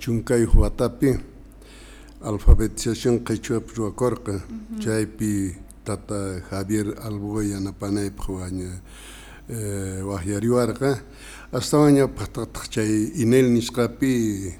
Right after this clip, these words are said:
Speaker 1: tata Pedro Plazawan llank'asarqani yanaparispa. Hinamanta chay waranqa hisq'un pachak, hisq'un chunka, eh,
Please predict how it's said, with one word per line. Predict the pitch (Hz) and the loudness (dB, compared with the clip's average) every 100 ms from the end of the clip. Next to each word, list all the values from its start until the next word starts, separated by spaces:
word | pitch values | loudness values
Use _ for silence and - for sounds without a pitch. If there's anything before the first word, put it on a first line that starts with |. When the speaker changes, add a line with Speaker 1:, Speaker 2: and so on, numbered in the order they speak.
| - | -10
Speaker 1:
tata | 104 92 110 104 | -10 -6 -4 -4
Pedro | 98 117 110 101 | -4 -2 -2 -2
Plazawan | - 98 - 104 98 | -6 -6 -2 -2 0
llank'asarqani | 95 95 - - 95 - 120 90 85 | -2 -8 -10 -10 -8 0 0 0 -2
yanaparispa. | 92 92 90 101 127 123 - 85 - - - - - - - - - | -6 -6 -6 -4 -4 -4 -8 -12 -14 -18 -18 -20 -20 -20 -20 -20 -8
Hinamanta | - 127 135 147 143 147 156 147 143 131 120 110 92 - - - - - - | 0 4 8 8 6 6 6 6 4 2 -2 -6 -8 -8 -12 -12 -20 -20 -4
chay | 117 107 104 101 101 98 95 95 - - - - - - 113 | -2 0 -2 -2 -2 -2 -4 -8 -14 -18 -18 -18 -20 -10 -2
waranqa | 117 120 131 120 127 123 117 107 - | 0 2 2 0 2 2 2 -2 -6
hisq'un | 104 - 117 95 | -10 -4 -4 0
pachak, | 123 123 123 127 110 - - - - - - - - | 2 2 0 -2 -2 -8 -18 -20 -20 -20 -20 -18 -10
hisq'un | 117 107 - 123 113 107 104 - | -6 -6 -2 0 2 4 0 -2
chunka, | - 131 123 120 120 113 104 98 90 - - - - - - - - - - - 233 | 2 4 4 2 2 2 2 -2 -4 -10 -16 -18 -20 -20 -18 -18 -18 -18 -20 -12 -2
eh, | 120 110 | 2 2